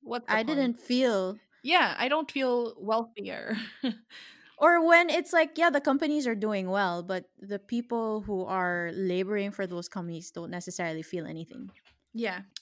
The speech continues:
Speaker 1: So, yeah, I think, I don't know. I don't know if people just need better campaign managers. Do they need better programs in terms of their plan for running? Or is it just,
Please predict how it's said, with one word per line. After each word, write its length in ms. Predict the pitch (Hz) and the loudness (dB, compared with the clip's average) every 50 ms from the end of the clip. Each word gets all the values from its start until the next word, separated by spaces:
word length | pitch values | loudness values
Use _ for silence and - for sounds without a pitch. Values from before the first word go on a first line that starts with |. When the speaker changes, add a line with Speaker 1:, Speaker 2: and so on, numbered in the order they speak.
| _ _ | _ _
Speaker 1:
So, 180 | - - 320 320 | -10 -6 -4 -2
yeah, 220 | 320 285 240 - - | 0 0 0 0 0
I 180 | - - 277 | -2 -2 -4
think, 300 | - - 370 370 359 - - | -4 -6 -8 -8 -8 -4 -4
I 80 | 262 294 | -2 -2
don't 180 | 359 339 262 | 0 0 0
know. 180 | 233 214 220 220 | 0 0 -2 -2
I 100 | 240 247 | -2 -2
don't 120 | 262 320 320 | -2 -2 -2
know 100 | 294 262 | -2 -2
if 140 | 233 226 - | -2 -4 -6
people 380 | - 240 220 220 226 214 208 | -8 -8 -6 -4 -2 -2 -2
just 340 | 196 214 214 202 - - - | -2 -4 -6 -8 -8 -10 -10
need 440 | 226 202 196 196 190 190 185 196 - _ _ _ _ _ _ _ _ _ - | -8 -8 -6 -6 -8 -8 -10 -12 -18 _ _ _ _ _ _ _ _ _ -12
better 800 | 196 220 202 196 - - - 208 196 196 190 196 196 208 214 - _ _ - | -6 -6 -6 -6 -6 -10 -8 -6 -6 -4 -4 -6 -6 -8 -10 -14 _ _ -12
campaign 500 | - 220 196 196 - 220 220 240 269 277 | -8 -6 -6 -6 -4 -2 0 0 0 2
managers. 920 | 277 277 277 294 294 269 302 320 330 320 339 339 339 339 - - - - _ _ _ _ _ _ _ _ _ _ _ _ _ - | 2 2 2 2 0 0 0 -2 -2 -2 -2 -4 -4 -6 -8 -10 -12 -14 _ _ _ _ _ _ _ _ _ _ _ _ _ -10
Do 120 | - 214 208 | -8 -6 -6
they 180 | 226 214 208 | -4 -4 -4
need 480 | 202 202 202 196 196 190 190 196 - - | -4 -6 -4 -4 -6 -6 -8 -10 -10 -8
better 720 | 214 196 196 196 - - 196 196 196 196 190 190 202 196 - - _ | -8 -8 -8 -8 -10 -8 -8 -6 -6 -6 -8 -8 -10 -14 -18 -20 _
programs 760 | - - 226 220 240 233 277 269 269 277 285 285 302 294 - - | -8 -2 0 0 2 2 2 0 2 2 0 -2 -4 -4 -6 -6
in 140 | 214 208 | -6 -6
terms 320 | 196 - 202 214 208 - 214 | -8 -8 -8 -8 -8 -8 -8
of 420 | 202 196 196 190 190 190 - - - | -6 -6 -6 -6 -8 -10 -12 -14 -12
their 140 | 208 196 196 | -10 -10 -10
plan 380 | - - 226 208 202 208 214 | -6 -4 -2 -2 0 -2 -4
for 200 | 202 - - 185 | -6 -8 -8 -8
running? 500 | 185 196 220 240 277 294 302 320 330 320 - - | -6 -4 -2 -2 -2 -2 -4 -4 -8 -8 -4 0
Or 380 | 262 285 277 269 262 254 - - | 2 2 4 4 2 0 0 -2
is 160 | 254 277 262 | -2 -2 -2
it 140 | 294 277 277 | -4 -6 -6
just, 320 | - 254 247 247 - - | -6 -6 -6 -6 -8 -14